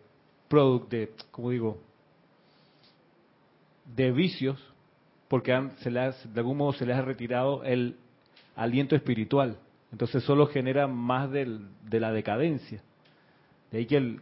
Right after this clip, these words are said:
la, la invocación y la presencia y la actividad del Espíritu Santo, del Mahachohan, es, es importante para la sobrevivencia espiritual de los grupos. A propósito de invocación de seres,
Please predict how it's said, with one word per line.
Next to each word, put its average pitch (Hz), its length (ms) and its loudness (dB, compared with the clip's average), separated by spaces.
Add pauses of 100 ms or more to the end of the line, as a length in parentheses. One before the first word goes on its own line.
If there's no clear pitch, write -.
la, 117 160 -6
la 117 160 -2
invocación 110 580 -2
y 135 60 -2
la 110 120 -2
presencia 127 340 -4
y 139 40 -2
la 123 60 0
actividad 113 520 -4
del 110 320 -2
Espíritu 131 440 -2
Santo, 139 360 0
del 110 80 -4
Mahachohan, 127 680 -10 (540)
es, 123 340 -4
es 123 160 -4
importante 135 600 -2
para 123 300 -2
la 113 180 -2
sobrevivencia 120 800 -2
espiritual 160 420 -2
de 160 100 -2
los 127 140 2
grupos. 147 280 -4
A 107 60 -4
propósito 147 440 -2
de 160 60 4
invocación 120 480 0
de 127 100 -2
seres, 120 300 -4